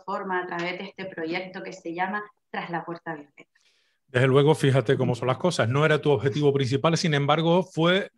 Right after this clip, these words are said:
Speaker 2: la puerta que se abrió, nunca mejor dicho, eh, a través de la música, ¿no? Porque tú, evidentemente,
Speaker 1: Pues sí.
Speaker 2: esto no lo comentaba cuando presentaba,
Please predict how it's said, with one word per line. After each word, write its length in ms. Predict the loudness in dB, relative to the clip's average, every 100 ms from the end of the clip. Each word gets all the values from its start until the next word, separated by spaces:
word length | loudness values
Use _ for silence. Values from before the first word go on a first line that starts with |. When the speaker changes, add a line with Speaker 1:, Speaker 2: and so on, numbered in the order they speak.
| -8
Speaker 2:
la 260 | 0 0 2
puerta 340 | 2 2 0
que 120 | -2
se 140 | 0 2
abrió, 380 | 4 2 0 _ -8
nunca 200 | -2 0
mejor 220 | 2 2
dicho, 340 | 0 0 -2 -2 -16 -20 -20 _
eh, 420 | 0 2 2 0 0
a 100 | 2
través 240 | 4 4
de 80 | 2
la 80 | 2
música, 460 | 0 -2 -4 -4
¿no? 100 | -4
Porque 220 | -6 -8
tú, 160 | -4 -2
evidentemente, 560 | -2 0 0 0 0 -2
Speaker 1:
Pues 60 |
sí. 40 | -4
Speaker 2:
esto 40 | -4
no 40 |
lo 200 | -4 -4
comentaba 500 | -6 -6 -2 0 0
cuando 180 | -4 -6
presentaba, 460 | -6 -6 -4 -4